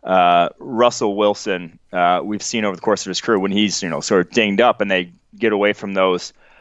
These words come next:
uh, utilizing his legs as a rushing threat, that's when that offense sort of goes in the tank. I think you have to use guys like Cam Newton, like Russell Wilson. You have to utilize that rushing threat to make the offense as explosive as it can possibly be.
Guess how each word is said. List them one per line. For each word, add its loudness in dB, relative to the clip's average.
uh, 4
utilizing 0
his -12
legs 0
as -8
a -6
rushing -2
threat, -2
that's 0
when 0
that 4
offense 0
sort -8
of -14
goes -6
in -12
the -10
tank. -2
I -2
think -10
you -6
have -2
to -12
use -8
guys 0
like -4
Cam -10
Newton, -12
like 2
Russell -2
Wilson. -6
You -6
have -2
to -10
utilize 0
that -2
rushing -4
threat -6
to -6
make -2
the -4
offense 0
as -2
explosive -2
as -2
it -14
can -14
possibly -2
be. 4